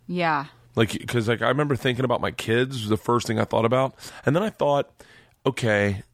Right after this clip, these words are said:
Speaker 2: if this is the end of my life," I remember, it's, I, I'm, this is a lot more thought out than the statement that went in my head.
Speaker 1: Right.
Speaker 2: But, like, but this is ultimately what I thought. If this is, if this is how I die, how am I gonna go out scared,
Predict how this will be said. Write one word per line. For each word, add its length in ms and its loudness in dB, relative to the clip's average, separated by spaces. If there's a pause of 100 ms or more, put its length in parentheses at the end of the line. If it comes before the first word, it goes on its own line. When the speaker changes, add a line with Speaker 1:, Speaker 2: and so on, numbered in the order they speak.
(240)
Speaker 2:
if 160 0
this 220 0
is 160 0
the 80 2
end 80 4
of 60 2
my 100 4
life," 320 0
I 40 2
remember, 380 2
it's, 180 2
I, 280 2
I'm, 260 2
this 160 0
is 120 0
a 60 4
lot 260 0
more 220 2
thought 280 -2
out 220 2
than 140 2
the 60 2
statement 540 -2
that 140 2
went 160 2
in 80 2
my 160 2
head. 220 2
Speaker 1:
Right. 220 -4 (240)
Speaker 2:
But, 120 2
like, 260 -2
but 280 -2
this 200 2
is 160 2 (240)
ultimately 400 2
what 140 2
I 80 2
thought. 340 -2 (300)
If 120 -2
this 220 -2
is, 340 0 (480)
if 140 -4
this 180 -2
is 120 0
how 160 2
I 100 2
die, 320 0 (1500)
how 340 0
am 100 2
I 140 2
gonna 200 0
go 220 2
out 300 2 (340)
scared, 600 0